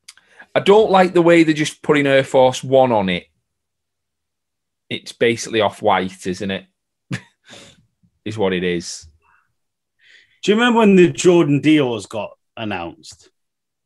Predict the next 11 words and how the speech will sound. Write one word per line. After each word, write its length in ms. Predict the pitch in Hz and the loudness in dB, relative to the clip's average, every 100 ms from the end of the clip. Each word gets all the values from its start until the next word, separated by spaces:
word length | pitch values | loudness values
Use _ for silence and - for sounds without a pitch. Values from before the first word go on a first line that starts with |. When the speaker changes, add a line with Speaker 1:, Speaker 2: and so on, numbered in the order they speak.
| _ _ | _ _
Speaker 1:
Yeah. 460 | 101 98 92 87 - _ _ _ _ _ _ _ _ _ _ _ _ _ _ _ _ _ _ _ _ _ _ _ _ _ _ _ - - - | -8 -4 -4 -6 -12 _ _ _ _ _ _ _ _ _ _ _ _ _ _ _ _ _ _ _ _ _ _ _ _ _ _ _ -20 -20 -8
Speaker 2:
And 140 | 156 | 0
they 120 | 190 | 4
were 180 | 180 165 | 4 2
cool. 400 | - 151 90 - _ _ _ _ _ _ _ _ _ _ _ _ _ _ _ _ _ _ _ _ _ _ _ _ _ _ _ | 0 -2 -2 -10 _ _ _ _ _ _ _ _ _ _ _ _ _ _ _ _ _ _ _ _ _ _ _ _ _ _ _
And 180 | 147 170 | -2 0
now 260 | 185 226 240 | 2 4 2
it 100 | 180 | 0
just 340 | 143 185 - | 2 0 0
feels 440 | - 170 165 135 123 | 0 0 2 -2 -4
like 400 | 135 139 127 | -4 -4 -6